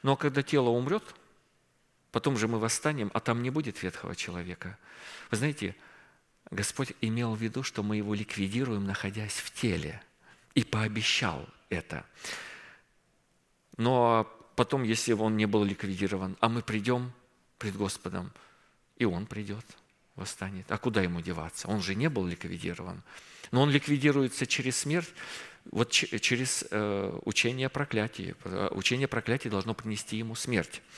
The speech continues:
Мы должны принять эту смерть в себя и <clears throat> ликвидировать.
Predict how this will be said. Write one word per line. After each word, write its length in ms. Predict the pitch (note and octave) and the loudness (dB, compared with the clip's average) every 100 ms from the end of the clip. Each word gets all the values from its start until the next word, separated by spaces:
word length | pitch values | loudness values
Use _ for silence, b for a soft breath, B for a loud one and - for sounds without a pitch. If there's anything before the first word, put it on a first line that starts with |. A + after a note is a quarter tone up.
| - | 0
Мы 100 | A2+ | 4
должны 280 | A2 F#2 G2 | 4 2 -2
принять 320 | A#2 D#3+ C#3+ | 0 0 0
эту 160 | C3 A#2 | -2 -4
смерть 340 | A#2 G2 - | 0 0 0
в 100 | - | -8
себя 360 | F#2 F2+ F2 - B B B B _ | -4 -2 -2 -4 B B B B _
и 300 | - A#2 A#2+ A2 - - _ | 2 6 6 4 -6 -20 _
<clears throat> 260 | - C#3+ A#2 | -2 -2 0
ликвидировать. 840 | G#2 A#2+ B2+ B2 F#2+ D#2 D#2+ - | 0 0 0 2 2 0 -4 -8